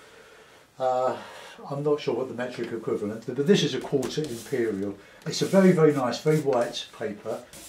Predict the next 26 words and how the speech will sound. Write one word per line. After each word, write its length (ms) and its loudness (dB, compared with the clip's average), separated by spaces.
Not 420 6
a 40 0
great 260 4
one 180 -2
for 120 -8
dry 260 0
brushing 460 -8
if 160 -14
you're 140 -6
not 140 -14
careful, 400 -12
but 140 -2
it's 180 -6
lovely 340 4
for 160 -2
this, 340 -2
uh, 180 0
for 140 -8
the 340 0
impressionist 680 0
type 180 -4
of 180 -14
painting 380 -8
that 140 -10
we're 120 -2
doing. 280 -2